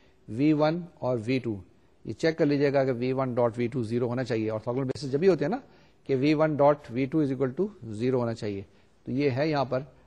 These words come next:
وی ون ڈاٹ وی ٹو از اکول ٹو زیرو، وی ون از اکول ٹو تھری سکس زیرو، وی ٹو از اکول ٹو زیرو زیرو ٹو۔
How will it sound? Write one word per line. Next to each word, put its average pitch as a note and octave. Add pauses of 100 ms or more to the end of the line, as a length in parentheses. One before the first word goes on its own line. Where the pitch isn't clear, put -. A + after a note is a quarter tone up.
(120)
وی C3
ون B2+
ڈاٹ A#2+
وی A#2+
ٹو B2
از A2+
اکول A2+
ٹو A#2+
زیرو، D3+
وی A#2+
ون B2
از A#2
اکول A#2
ٹو A2+
تھری F3
سکس D#3+
زیرو، D#3 (440)
وی B2+
ٹو C#3+
از C3+
اکول B2+
ٹو C3
زیرو B2+
زیرو A#2+
ٹو۔ A#2+